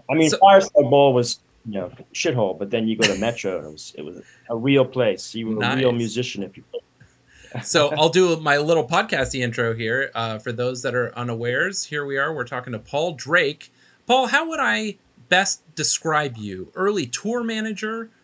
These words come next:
Speaker 2: uh, all, all around manager, father of the band? <laughs>
Speaker 1: No, no, I, I was never a tour manager. Well, not really with those guys. I was just, like, a driver. I was the extra guy. That we,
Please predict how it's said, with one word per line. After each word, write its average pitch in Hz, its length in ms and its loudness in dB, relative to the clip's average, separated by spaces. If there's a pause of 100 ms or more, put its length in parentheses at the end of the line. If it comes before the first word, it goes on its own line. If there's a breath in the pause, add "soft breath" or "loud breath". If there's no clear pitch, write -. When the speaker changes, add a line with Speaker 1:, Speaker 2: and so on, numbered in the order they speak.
(140)
Speaker 2:
uh, 127 320 -4
all, 180 300 0
all 156 320 -4
around 165 340 0
manager, 196 560 -4 (280)
father 170 380 -2
of 185 80 -2
the 180 80 -2
band? 185 340 -6 (320 loud breath)
<laughs> 127 80 -6 (800 loud breath)
Speaker 1:
No, 165 400 8
no, 165 420 4
I, 151 320 2
I 165 140 4
was 190 200 4
never 220 280 2
a 196 120 0
tour 208 280 4
manager. 165 520 0
Well, 196 380 4 (160)
not 190 400 -2
really 196 420 0
with 202 240 -2
those 208 280 -4
guys. 196 340 -2
I 160 120 -2
was 175 180 -6
just, 196 280 -4
like, 165 180 -2
a 131 40 -4
driver. 143 640 2
I 139 100 2
was 156 200 -2
the 143 160 -6
extra 143 360 -4
guy. 110 420 4
That 139 260 0
we, 190 340 0